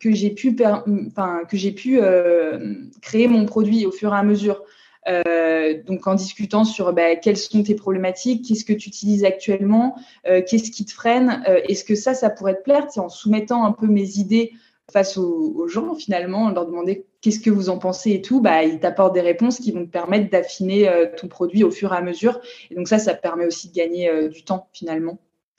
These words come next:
Euh, la troisième chose pour ma campagne de crowdfunding, du coup, en, en octobre deux mille vingt-deux, et ça m'a permis, euh, d'arriver, euh, rapidement, euh, à mon, à mon objectif, donc de cent pour cent, enfin de cent serviettes,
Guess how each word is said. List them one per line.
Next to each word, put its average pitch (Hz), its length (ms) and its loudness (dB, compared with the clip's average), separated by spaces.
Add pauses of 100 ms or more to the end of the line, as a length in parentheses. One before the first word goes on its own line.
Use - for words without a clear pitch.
(420)
Euh, 202 160 8
la 208 140 6
troisième 277 320 4
chose 277 260 0
pour 196 160 -6
ma 185 300 2
campagne 208 340 2
de 202 80 4
crowdfunding, 202 580 0
du 170 100 -4
coup, - 140 -12
en, 151 360 -4
en 165 160 -16
octobre 185 380 -4
deux 175 80 -4
mille 165 200 -4
vingt-deux, 170 480 -2 (380)
et 185 160 2
ça 190 100 4
m'a 185 140 2
permis, 208 520 4
euh, 175 200 6
d'arriver, 185 540 4
euh, 165 200 4
rapidement, 208 720 2 (260)
euh, 170 320 2
à 175 140 -2
mon, 165 560 -4
à 165 80 -2
mon 170 160 -4
objectif, 175 560 -4
donc 170 180 -6
de 160 80 -4
cent 170 180 -10
pour 170 200 -18
cent, 214 140 -4
enfin 208 180 -4
de 160 80 -4
cent 175 160 -8
serviettes, 190 520 -4